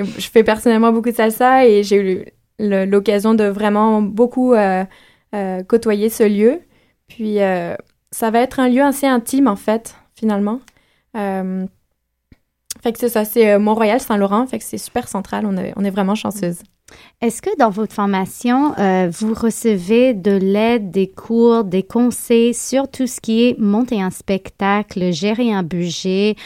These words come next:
Speaker 2: engager de, des personnes, euh, en parler ? Donc, je, je questionne Élise, mais
Speaker 1: Mm.
Speaker 2: aussi, euh, Léna et Justine. Si, si, euh, parmi tous les chapeaux à,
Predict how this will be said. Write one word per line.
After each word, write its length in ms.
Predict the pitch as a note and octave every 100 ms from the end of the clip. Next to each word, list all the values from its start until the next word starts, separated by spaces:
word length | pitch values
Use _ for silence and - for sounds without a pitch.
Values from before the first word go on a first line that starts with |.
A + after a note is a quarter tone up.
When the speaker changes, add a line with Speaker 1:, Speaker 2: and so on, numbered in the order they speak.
| - -
Speaker 2:
engager 460 | F#3+ G3+ G#3 G#3+
de, 260 | G#3 G3 G3
des 200 | D#3+ G3+
personnes, 720 | G3 F#3 - - F#3+ G3 G3+ -
euh, 360 | F3+ F3 F3 E3+
en 160 | - G3
parler ? 400 | G#3 F#3 F#3 G#3+
Donc, 240 | F#3 F#3
je, 280 | - F3+ F#3
je 120 | -
questionne 400 | - F#3+ - G3+
Élise, 320 | - F#3+ A3 G#3
mais 180 | G3
Speaker 1:
Mm. 40 | F#3+
Speaker 2:
aussi, 420 | G3 - - G#3+ - - - -
euh, 260 | F3 E3+ - -
Léna 440 | F#3 G3 F#3 F#3+
et 100 | G#3+
Justine. 680 | E3+ D#3+ F3 - - A3+ C#4
Si, 380 | C4+ - G#3 -
si, 520 | - - - A3 A#3 G3+
euh, 280 | F#3 F3+ F3+ - - - _ _ -
parmi 340 | G3+ G3+ G#3+
tous 220 | - B3
les 140 | G#3+ G3+
chapeaux 400 | G3+ F#3+ G#3+ G3+
à, 340 | F3+ E3+